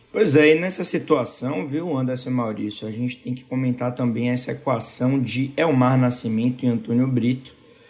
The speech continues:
que antes eram cotados, na verdade eles ainda são cotados pra presidência da Câmara, saber como é que fica,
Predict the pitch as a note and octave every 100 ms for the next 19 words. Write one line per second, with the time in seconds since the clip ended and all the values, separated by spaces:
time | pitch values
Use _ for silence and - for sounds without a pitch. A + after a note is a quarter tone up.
0 | - _ _ - G#3+ F#3 A3 A3 E3 C#3+
1 | C#3 C3+ B2+ A2+ A2 B2 D3+ C3 A2 A#2
2 | A#2 A2+ A2+ A2+ A#2 A2+ A2 - - -
3 | _ B2 C#3+ D#3 C3+ C3+ C#3+ C#3 B2 A#2+
4 | C3 B2+ - A#2 A#2+ A#2+ G#2+ A#2+ A2+ A2+
5 | A2 G#2+ A#2+ C3 C#3+ C#3+ - - - D#3
6 | C#3 C#3+ C#3+ D3 - - D3 D3 G#2